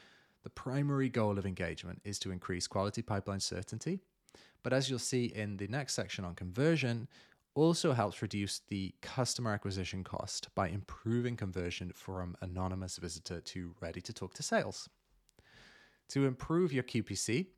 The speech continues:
that's quality pipeline certainty, we focus on pinpointing customer pain points,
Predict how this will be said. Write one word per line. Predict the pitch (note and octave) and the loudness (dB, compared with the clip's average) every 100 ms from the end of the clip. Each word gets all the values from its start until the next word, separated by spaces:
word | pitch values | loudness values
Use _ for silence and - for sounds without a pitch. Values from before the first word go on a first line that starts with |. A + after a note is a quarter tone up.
| _ - - _ - | _ -20 -20 _ -8
that's | - | -8
quality | - F2 - | -4 -4 -4
pipeline | - F2+ - G2 | -6 -6 -6 -6
certainty, | G2 F#2+ A#2+ A2+ - C#3 _ _ _ _ | -4 -4 -6 -6 -6 -6 _ _ _ _
we | A2+ A#2+ A#2+ | 4 4 4
focus | - B2 B2+ C3 - - | 4 2 4 0 -2 0
on | G#2 G2 | -2 -2
pinpointing | - C3 C3+ C3+ B2+ B2 | -2 -2 0 -2 -2 -4
customer | A2+ - F#2 F2 | -4 -4 -6 -6
pain | G#2 A2 | -2 -4
points, | A2 A#2+ B2+ - - | -2 -6 -6 -8 -10